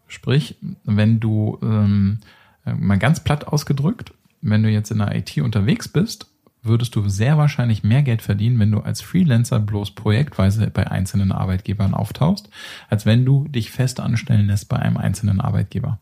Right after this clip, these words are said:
Dafür hast du natürlich weniger Sicherheit als Freelancer, weil es nicht gesichert, dass du immer wieder Aufträge bekommst. Also das ist sozusagen die Abwägung.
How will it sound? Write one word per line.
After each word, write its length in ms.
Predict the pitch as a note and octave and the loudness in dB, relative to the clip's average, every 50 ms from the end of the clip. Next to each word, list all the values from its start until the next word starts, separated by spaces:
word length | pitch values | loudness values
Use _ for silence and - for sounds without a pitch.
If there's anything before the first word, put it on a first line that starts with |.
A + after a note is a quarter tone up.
| _ - - - - - - - - - | _ -20 -20 -20 -20 -20 -20 -20 -16 -4
Dafür 240 | - G#2+ G#2+ - A#2+ | 0 0 2 4 4
hast 180 | A#2+ C3 - - | 4 4 2 2
du 40 | A#2 | 2
natürlich 460 | A2 G#2 - - - C#3 B2 A2+ G#2+ | 2 2 0 0 0 0 2 2 4
weniger 300 | A2 A2 A2 G#2+ G2+ G2 | 4 4 4 4 2 2
Sicherheit 520 | G2 A2+ C#3 - C#3+ A2+ G#2 G2+ G2+ - | 2 2 2 2 2 4 4 4 2 0
als 180 | - G#2 G#2 - | -2 -6 -8 -8
Freelancer, 640 | - - A2 G#2 G2+ G#2 A2+ A#2+ - - F3 F#3+ G3+ | -8 -4 -4 -2 0 0 0 0 0 2 0 0 0
weil 460 | F#3+ B2+ G#2+ G2+ G2 G2 G2+ - - - | 2 2 2 2 4 2 0 -2 -4 -8
es 220 | - - - - | -16 -14 -6 -2
nicht 180 | G#2 G2 - - | -2 -2 -2 -2
gesichert, 460 | - G2 F#2+ G#2 A#2+ - C#3+ B2+ - | -4 -2 0 0 0 0 0 -2 -2
dass 120 | B2+ - | -4 -4
du 80 | - - | -4 -2
immer 200 | B2 B2 B2 A#2+ | 0 0 0 2
wieder 180 | A#2+ A#2+ A#2+ | 2 0 0
Aufträge 400 | B2+ C3+ - - - C#3 C3+ C3+ | -2 -4 -8 -6 -8 -4 -4 -2
bekommst. 480 | B2 C3 B2 - - D#3+ G3 - - - _ _ _ - - - - - - - _ _ _ | -2 -4 -6 -4 -2 -2 -2 -2 -4 -20 _ _ _ -20 -20 -20 -20 -20 -20 -20 _ _ _
Also 200 | - G#2 G#2+ A2 | -4 -2 -2 0
das 160 | G2+ C3 C3+ | 0 2 2
ist 140 | D3 C#3+ - | 2 2 2
sozusagen 340 | C3+ B2 - - A#2+ A2+ A2+ | 0 -2 0 2 2 2 2
die 160 | G#2+ G#2+ - | 2 0 -2
Abwägung. 640 | - G#2 A#2 A#2 A#2 G2+ G2 - - - - A2+ - | -4 -4 -4 -4 -4 -2 -2 -2 -4 -6 -8 -10 -12